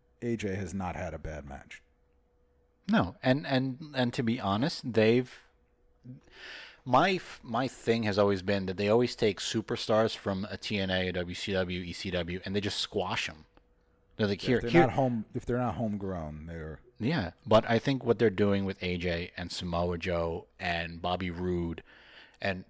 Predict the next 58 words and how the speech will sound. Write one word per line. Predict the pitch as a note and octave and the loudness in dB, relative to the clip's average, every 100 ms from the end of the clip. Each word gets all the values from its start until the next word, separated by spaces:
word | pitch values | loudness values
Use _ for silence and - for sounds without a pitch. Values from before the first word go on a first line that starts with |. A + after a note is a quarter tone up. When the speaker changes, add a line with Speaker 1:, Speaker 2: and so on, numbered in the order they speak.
| - | -10
Speaker 2:
as | G#2 F#2 | -8 -6
a | |
side | - F#2 | 2 2
note, | G2 G2+ - | 4 2 0
I | G2+ | 0
want | A2+ B2 | 2 2
them | A#2+ G2+ | 0 -4
to | |
bring | F2+ F#2+ F#2 | -2 -2 0
back | F#2 F2+ | -2 -2
Beer | E2+ F2+ | -4 -4
Money. | E2+ D#2+ D#2+ _ _ _ _ | -4 -8 -10 _ _ _ _
I | G2+ | -6
swear | G2 - - A2+ | -2 -2 0 2
to | G2+ | 2
God, | G2 F#2+ F2+ | 4 4 4
I | F#2+ | 2
want | G2+ G2+ | 2 0
them | A#2 | -2
to | B2 | 0
bring | G#2 G2+ | 2 2
back | G2+ F#2+ | 2 2
Beer | G#2 G2 | 0 0
Money | F2+ F2 | 0 -4
and | G2 F2+ | -6 -2
have | F#2+ F2+ | -2 -2
them | G2 | -8
give | F2 F2+ | -6 -4
them | F#2 | -4
the | |
belts. | F2+ B2 F2+ - - _ - | 0 -2 -2 -12 -18 _ -6
I, | C#3 C#3 | -6 0
not | C3 F#3+ | 0 2
with | F#3 | 2
the | |
beer, | C#3 A#2+ C#3 G#2 F2 - - | 4 6 8 8 4 -8 -8
like, | F2+ - | -8 -6
issue | G2 - F#2 E2+ | -4 -4 -4 -4
or | |
whatever, | E2 E2 E2 - | -4 -4 -6 -4
you | G#2 | -2
know? | G#2 C3+ _ _ _ _ _ _ - | 0 -2 _ _ _ _ _ _ -4
That's | D#3+ | -2
where | F3 | 4
Bobby | D#3+ D#3 D#3+ | 4 6 4
Roode | D#3 | 2
came | - E3+ | 0 -4
from, | D#3 F#2+ | -2 -6
and | - | -4
that's | B2 - | -6 -6
great. | G#2+ C#3+ A#2+ F2+ - | -4 0 0 -2 -6
The | |
only | A2 G2+ | -4 -4
f-, | - - _ - | -8 -18 _ -8
problem | - G#2 A#2+ C#3 | -2 0 2 2
is | C3+ | 2
they're | A#2+ | 0
both, | F2+ G2 G#2 | 2 2 2